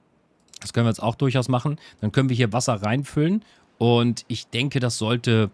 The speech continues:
das sollte dreißig Tage lang halten hier vorne, dieser kleine Wasserspeicher. Also auf jeden Fall diese Ecke hier begrünen.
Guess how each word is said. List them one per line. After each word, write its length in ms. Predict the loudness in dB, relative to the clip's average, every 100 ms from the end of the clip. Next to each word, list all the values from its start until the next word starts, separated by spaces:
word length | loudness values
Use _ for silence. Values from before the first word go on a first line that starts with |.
| -6
das 140 | -4
sollte 220 | -2 -2
dreißig 440 | -4 -6 -6 -6 -6
Tage 280 | -4 -2
lang 240 | -2 -4 -4
halten 260 | -6 -4
hier 120 | -6 -6
vorne, 380 | -6 -6 -6 -10 -18 _ -10
dieser 160 | -6 -2
kleine 380 | -2 -2 -2 -8
Wasserspeicher. 880 | -8 -6 -4 -4 -2 -4 -2 -4 -8 _ _ _ _ _ _ _ _ _ _ _ _ _ _ _ _ _ _ _ _ _ _ _ _ _ _ _ _ -12
Also 180 | -4 -4
auf 140 | 0
jeden 160 | 0 0
Fall 140 | 0
diese 380 | 0 0 0 -2
Ecke 200 | -6 -6
hier 320 | -2 0 -2 -4 _ _ _ _ -8
begrünen. 680 | -4 -2 4 6 6 4